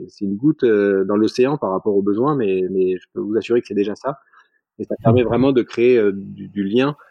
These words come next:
Speaker 1: Et c'est vraiment ce qui est important aussi dans ce projet à retenir, hein. On parle beaucoup des masques, mais en fait, euh, on passe aussi un peu à côté de, de, de, de cet essentiel qui est que les gens, en fait, à travers ce, cette cause, à travers cet engagement qu'ils ont, en fait, ils,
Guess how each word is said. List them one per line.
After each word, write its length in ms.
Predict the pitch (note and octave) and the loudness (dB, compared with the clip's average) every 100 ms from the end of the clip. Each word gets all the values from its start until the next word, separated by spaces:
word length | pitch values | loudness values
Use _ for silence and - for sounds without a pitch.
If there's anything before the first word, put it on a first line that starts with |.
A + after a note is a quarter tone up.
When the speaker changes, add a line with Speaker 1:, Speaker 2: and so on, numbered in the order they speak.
| _ _ _ | _ _ _
Speaker 1:
Et 40 | - | -4
c'est 120 | A#2+ | 0
vraiment 200 | C3 D#3 | 4 2
ce 80 | - | 2
qui 60 | |
est 40 | B2 | -2
important 300 | B2 - C#3+ | -2 0 0
aussi 200 | A#2 B2 | 2 0
dans 100 | A2 | -2
ce 60 | |
projet 260 | - A2+ A#2 | -2 0 0
à 20 | |
retenir, 380 | - A#2+ C3 A2 | 0 0 2 2
hein. 80 | G2+ | -2
On 60 | |
parle 180 | G2 G#2+ | 0 0
beaucoup 240 | A2 A#2 A#2+ | 0 0 2
des 120 | A#2 | 2
masques, 360 | C3 C#3+ _ G2+ | 0 -6 _ -8
mais 120 | F#2+ | -8
en 80 | - | -4
fait, 200 | - - | -4 -2
euh, 320 | F#2+ F#2 F#2 - G#2+ | -2 -4 -8 -12 -8
on 240 | G#2 G2+ | -4 -2
passe 240 | G2 B2 A#2+ | 0 0 0
aussi 160 | - | 0
un 80 | C#3 | 0
peu 140 | C3 A2 | 2 2
à 40 | |
côté 300 | A#2+ - C3+ | 0 0 0
de, 400 | A2 G2 F#2+ F#2 - _ - _ _ - | 4 4 2 -2 -10 _ -20 _ _ 0
de, 100 | A#2+ | 4
de, 160 | B2+ | 4
de 240 | A#2+ A2+ B2 | 2 2 2
cet 240 | C3 - | 2 0
essentiel 460 | B2 C3+ - D3+ D3 | 0 -2 2 2 2
qui 220 | B2 B2+ | 2 4
est 120 | C#3 | 4
que 100 | B2+ | 2
les 140 | G#2+ | 2
gens, 260 | A2 C#3 C3+ | 2 2 0
en 60 | A2 | 0
fait, 220 | C3 A2 | 0 -2
à 80 | F#2+ | -2
travers 340 | A#2+ B2 B2+ | 0 0 -2
ce, 260 | - G#2 G2+ | -2 -2 0
cette 200 | G#2 - | -4 -2
cause, 300 | C#3+ C#3+ A#2 | 2 2 2
à 60 | |
travers 340 | - G#2 A#2 - | -4 -2 -2 -2
cet 160 | - | -2
engagement 400 | A#2 A#2+ A2 B2+ | 2 2 0 -2
qu'ils 200 | - G#2 | -4 -2
ont, 140 | C3 A#2 | 0 0
en 40 | |
fait, 220 | - B2 | -2 -2
ils, 120 | G2+ | -4